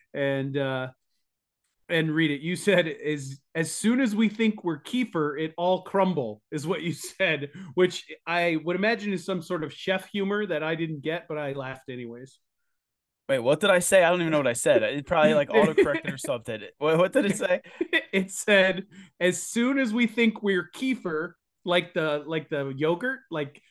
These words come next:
Speaker 1: like, uh, what is it? Kefir's, like, fermented yogurt, right? <laughs> As
Speaker 2: Yeah.
Speaker 1: soon as,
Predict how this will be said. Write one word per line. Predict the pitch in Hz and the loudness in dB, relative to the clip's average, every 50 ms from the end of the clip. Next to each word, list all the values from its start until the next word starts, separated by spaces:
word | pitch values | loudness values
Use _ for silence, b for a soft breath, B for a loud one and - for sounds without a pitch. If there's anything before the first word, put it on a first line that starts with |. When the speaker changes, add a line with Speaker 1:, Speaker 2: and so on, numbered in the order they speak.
| b b b - | b b b -8
Speaker 1:
like, | 147 147 143 139 156 | -6 -6 -6 -4 -6
uh, | 156 147 147 143 139 139 139 - | -6 -4 -4 -4 -6 -8 -8 -6
what | 170 185 180 | -4 -2 -2
is | 165 143 | -4 -4
it? | 147 - | -8 -6
Kefir's, | - 214 208 208 202 196 175 156 165 | -2 -2 -2 0 0 -2 -2 -2 -2
like, | 180 175 160 - - _ | -2 -2 -2 -2 -6 _
fermented | - 180 175 165 170 175 170 175 185 165 135 | -4 -2 -2 0 0 0 -2 -2 -4 -4 0
yogurt, | 151 170 196 180 147 131 123 - | 2 2 2 2 0 -4 -6 -6
right? | 117 135 151 185 214 214 - | -6 -2 0 0 -2 -2 -4
<laughs> | 190 - - _ _ _ _ - - - _ - | -10 -12 -14 _ _ _ _ -20 -20 -16 _ -6
As | 185 170 151 | -6 -4 0
Speaker 2:
Yeah. | 156 - | 0 2
Speaker 1:
soon | 220 240 240 247 | 2 4 6 4
as, | 226 | 4